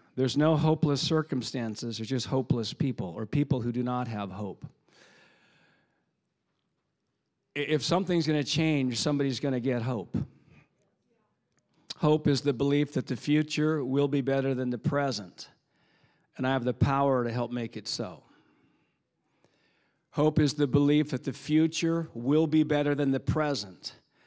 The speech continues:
and I have the power to help make it so. Hope is an unstoppable force. Hope is an unstoppable force.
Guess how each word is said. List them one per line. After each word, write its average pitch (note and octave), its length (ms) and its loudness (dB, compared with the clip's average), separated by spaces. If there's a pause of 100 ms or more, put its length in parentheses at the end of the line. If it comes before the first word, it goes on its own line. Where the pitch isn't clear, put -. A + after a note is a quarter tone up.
(180)
and C3+ 100 -4
I C3+ 60 2
have C3 120 0
the B2+ 100 -2
power D3 500 2
to B2 80 -4
help B2 160 -4
make A#2+ 260 -6
it G2+ 120 -12
so. G#2 340 -6 (1200)
Hope E3+ 360 4
is C#3+ 140 0
an D3 100 2
unstoppable C#3+ 1040 0
force. A#2+ 580 -2 (2250)
Hope E3 400 2
is C#3 160 0
an C#3 80 2
unstoppable C#3 1080 2
force. A#2+ 580 -4